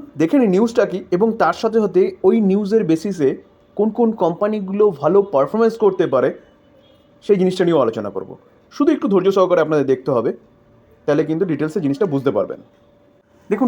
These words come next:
টাইমটা দেখলে দেখতে পারবেন যে আঠাশে মার্চ দু হাজার চব্বিশ, অর্থাৎ আজকের দিনে মর্নিংয়ে মার্কেট খোলার আগেই কিন্তু নিউজটা পাওয়া যাচ্ছে। নিউজটা কি? নিউজটা হচ্ছে এটাই যে ইন্ডিয়া can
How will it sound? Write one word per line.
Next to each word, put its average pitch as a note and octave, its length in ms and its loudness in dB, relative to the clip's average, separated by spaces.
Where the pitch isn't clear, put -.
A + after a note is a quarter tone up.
টাইমটা G#3+ 440 2
দেখলে G#3 240 -2
দেখতে D#3+ 180 0
পারবেন F3 340 -2
যে F3+ 100 0
আঠাশে E3+ 320 -6
মার্চ D3 400 0
দু C3+ 120 -6
হাজার C#3+ 240 -2
চব্বিশ, C3 300 -4
অর্থাৎ C3 240 -8
আজকের C3+ 360 -4
দিনে D3 260 -2
মর্নিংয়ে C#3 520 -2
মার্কেট B2+ 320 -2
খোলার C3 220 -2
আগেই C3 180 -4
কিন্তু B2+ 160 -8
নিউজটা A2+ 300 -6
পাওয়া A#2+ 200 2
যাচ্ছে। - 220 -10
নিউজটা A3+ 280 0
কি? C4 120 -4
নিউজটা A3 340 -2
হচ্ছে C#4+ 220 0
এটাই A#3 180 2
যে A#3 80 0
ইন্ডিয়া A#3 460 2
can G#3 200 2